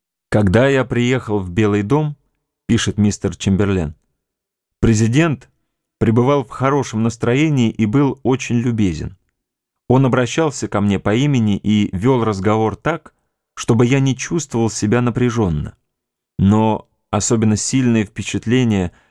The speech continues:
он произвел на меня тем, что проявлял живейший интерес ко всему,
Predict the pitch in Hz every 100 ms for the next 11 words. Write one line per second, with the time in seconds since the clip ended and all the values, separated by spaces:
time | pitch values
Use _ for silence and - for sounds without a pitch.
0 | _ - 110 104 110 104 104 110 107 101
1 | 104 - 127 110 - 107 95 - _ _
2 | - 110 107 110 123 113 _ _ 90 107
3 | 101 127 139 - 120 107 101 113 113 131
4 | - 101 - 104 123 160